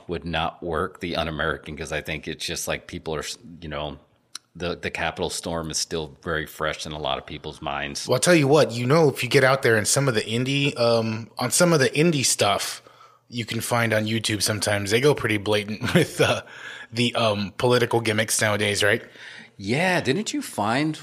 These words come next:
Speaker 1: one that you had sent me not too long ago that was basically, he was like a, was he like a Trump ranter? Or
Speaker 2: Mm-hmm.
Speaker 1: Yeah, they, I mean,
Speaker 2: He was on Jericho's podcast.
Speaker 1: Oh, was he?
Speaker 2: Yeah, and he's, uh, he's got a Trump gimmick, and he re-,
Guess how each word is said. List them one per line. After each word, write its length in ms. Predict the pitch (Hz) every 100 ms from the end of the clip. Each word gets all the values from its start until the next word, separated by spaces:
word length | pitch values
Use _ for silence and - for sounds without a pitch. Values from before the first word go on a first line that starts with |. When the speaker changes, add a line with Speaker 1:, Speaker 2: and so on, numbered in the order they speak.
| -
Speaker 1:
one 240 | 113 131 143
that 120 | 110
you 100 | 110
had 120 | 98
sent 220 | - 82
me 100 | 85 104
not 260 | 104 107
too 120 | - 104
long 260 | 101 104
ago 320 | 98 104 104 101
that 100 | 76
was 180 | 76 - _ _ _
basically, 560 | - 82 - - 87 82
he 140 | 78
was 160 | 82 76
like 140 | 80 80
a, 180 | 78 - - 65
was 180 | 76 95
he 80 | 85
like 180 | 87
a 60 | 78
Trump 440 | - - 85 -
ranter? 600 | 78 76 92 - 117 147 151
Or 60 |
Speaker 2:
Mm-hmm. 400 | 123 - 131 180 - - - - _
Speaker 1:
Yeah, 380 | 76 85 101 65
they, 180 | 67 65
I 160 | 67
mean, 260 | 67 67 65 - -
Speaker 2:
He 120 | -
was 220 | 214 226
on 120 | 208 175
Jericho's 460 | 151 175 - 131
podcast. 840 | - 107 131 - 95 80 - - - _ _
Speaker 1:
Oh, 100 | 104
was 300 | 123 92 151
he? 140 | 160 -
Speaker 2:
Yeah, 420 | 113 113 98 92
and 100 | 98
he's, 240 | 117 107
uh, 80 | 107
he's 180 | 98 110
got 160 | 143
a 40 | 123
Trump 340 | - 120 110
gimmick, 300 | - 104 101
and 80 | 104
he 80 | 98
re-, 180 | 104